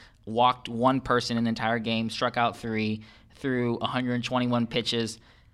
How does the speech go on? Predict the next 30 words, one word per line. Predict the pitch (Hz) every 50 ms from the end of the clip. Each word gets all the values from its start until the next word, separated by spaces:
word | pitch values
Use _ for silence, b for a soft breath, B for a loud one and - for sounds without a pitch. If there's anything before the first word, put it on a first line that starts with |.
| b b b _ _
What | - 127 135 151 156 147
more | 151 139 135 139 135 131
can | - 135 127
you | 123 120
say | 117 - 123 117 113
about | 110 107 110 107 107
this, | - 117 110 104 - -
that, | 110 120 113 95
that | - 113
this | 104 120 117 107 -
woman, | 113 117 117 113 113 110
that | 113 107 -
she's | - 123 113 107
just | 117 - 107
leading | 110 117 123 120 120 120 117
this | 117 117 113 -
team, | - 131 123 123 123 117
putting | 107 - 127 127 127 127
this | 123 117
team | - - 139 131
on | 127 120 120
her | 117
back, | 107 - 123 120 120 123 120 - -
and | 120 117 110 B B B B B 131
giving | 139 170 170 208 190 165
them | 147 139
the | 135 131
cushion | 131 - - 170 170 - 170 156 151 143
to | - 151
just | 131 143 147 -